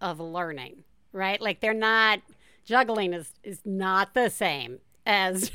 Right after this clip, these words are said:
<laughs> drawing or not the same as surfing. And, and yet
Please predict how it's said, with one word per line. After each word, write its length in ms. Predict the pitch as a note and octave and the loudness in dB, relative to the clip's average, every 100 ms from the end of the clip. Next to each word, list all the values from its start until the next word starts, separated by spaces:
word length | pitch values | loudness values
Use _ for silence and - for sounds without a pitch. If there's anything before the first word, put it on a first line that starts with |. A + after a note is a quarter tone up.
| - | -12
<laughs> 140 | - | -4
drawing 680 | F#4 D#4 A#3+ G#3+ G3 F#3 G3 - | 2 8 8 8 4 0 -2 -2
or 140 | G3+ | -2
not 440 | G#3+ G3+ B3+ - | 0 2 4 4
the 140 | D#4+ D4+ | 0 0
same 440 | A#3+ G3 F3+ F3 A3 | 2 2 2 -2 -6
as 180 | G3 | -8
surfing. 360 | - F#4 C#4 B3 C#4 | -4 -2 -2 -4 -4
And, 280 | C4+ C4 - - - - - C4+ | -4 -4 -10 -20 -20 -20 -6 -2
and 180 | C4+ | 0
yet 440 | C4 C4+ C4 C4 | 2 4 4 2